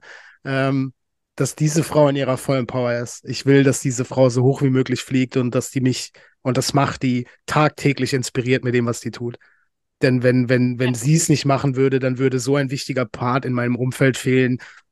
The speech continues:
Speaker 1: der mir vorlebt, was alles möglich ist. Ähm, deswegen will ich, wenn die Frau Bock hat, hinterm Herd zu stehen, dann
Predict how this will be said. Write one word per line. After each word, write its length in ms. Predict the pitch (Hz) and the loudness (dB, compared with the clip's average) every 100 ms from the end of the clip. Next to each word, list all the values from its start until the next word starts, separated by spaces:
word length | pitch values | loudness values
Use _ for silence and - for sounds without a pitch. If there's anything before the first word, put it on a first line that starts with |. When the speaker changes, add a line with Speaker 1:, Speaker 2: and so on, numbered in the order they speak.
| - | 0
Speaker 1:
der 100 | 127 | 2
mir 140 | 127 123 | 2 0
vorlebt, 480 | - 135 127 113 | 2 4 4 2
was 180 | 131 - | 0 0
alles 280 | 139 123 - | 0 -2 0
möglich 360 | 131 123 123 127 | 0 2 -2 -2
ist. 340 | 127 - - - - - _ _ _ - | -4 -6 -14 -20 -20 -20 _ _ _ -6
Ähm, 520 | 135 127 127 123 120 - - | 0 2 2 0 -4 -8 -2
deswegen 460 | 127 - 123 113 | -2 0 -2 0
will 140 | 127 135 | 2 2
ich, 320 | 123 - - _ _ _ _ _ _ 127 | 0 -2 -12 _ _ _ _ _ _ -6
wenn 160 | 131 | -2
die 100 | 139 | -2
Frau 260 | - 151 143 | 0 2 2
Bock 260 | 160 170 | 4 4
hat, 140 | 165 - | 2 0
hinterm 280 | 139 143 131 | -2 0 0
Herd 200 | 156 - | -2 -2
zu 120 | 147 | -4
stehen, 460 | - 135 139 156 - | -2 -2 -2 -4 -6
dann 320 | 135 131 | -4 -2